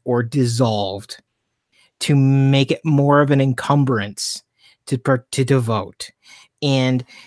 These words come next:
you know, the, the, you know what? And this is not a Republican or Democrat thing either. You can say that it's, it's, it's a, it's a, it's a p-, it's the par-, the power in presence,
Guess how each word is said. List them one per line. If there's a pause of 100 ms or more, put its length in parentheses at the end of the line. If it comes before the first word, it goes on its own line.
you
know,
the,
the,
you
know
what?
And
this
is
not
a
Republican
or
Democrat
thing
either.
You
can
say
that
it's,
it's,
it's
a,
it's
a, (360)
it's
a
p-,
it's
the (920)
par-,
the
power (760)
in
presence,